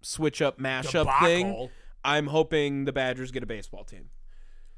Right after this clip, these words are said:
Speaker 2: Sure.
Speaker 1: That's what I want out of it, because they're bringing in two big baseball schools, so hopefully they get a baseball team.
Speaker 2: You're just hoping to get a job from it.
Speaker 1: The college football
Speaker 2: <laughs>
Speaker 1: playoff would
Speaker 2: Notice
Speaker 1: be
Speaker 2: how he didn't say no.
Speaker 1: Georgia, Michigan, T C U,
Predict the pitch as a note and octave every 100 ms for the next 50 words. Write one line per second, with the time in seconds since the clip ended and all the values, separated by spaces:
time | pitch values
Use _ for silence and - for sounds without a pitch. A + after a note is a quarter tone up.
0 | - - - - - - - D#2+ - F2+
1 | - E3 E3 E3+ E3+ D3 B2+ F#2+ G2 G2+
2 | G2+ F#3+ C#3+ F#3 G3 G3 A#3 B3+ C4 B3+
3 | C#4 A3 C4 C4+ E4 - C#3+ A#2+ - A#2
4 | A2 D3+ C#3+ E3 - F#3 F3+ F#3 F3+ F#3
5 | - A#2 - G#2+ G2+ F3 D#3+ C3+ A2+ G#2+
6 | G#2 F#2 F2+ F#2 G2 F#2+ - F2 E2 -
7 | _ _ _ - F#3+ G#3+ A3 G#3+ F3+ A#3+
8 | C4 B3+ B3+ A#3 B3 G3 A3 A#3+ A#3+ A#3+
9 | A#3 - - - G3 F#3 D#3+ G3 G3 F#3
10 | F3+ E3 F3 F#3 - F3 E3 D#3+ D3 G#2+
11 | - F#3 A3 B3 A3+ B3+ C4 A#3 A3 A3+
12 | - G#3 A3 G#3+ F#3 - B3+ B3+ - -
13 | A#3 G3+ E3 D#3 G#3+ C#4+ B3 G3+ F#3+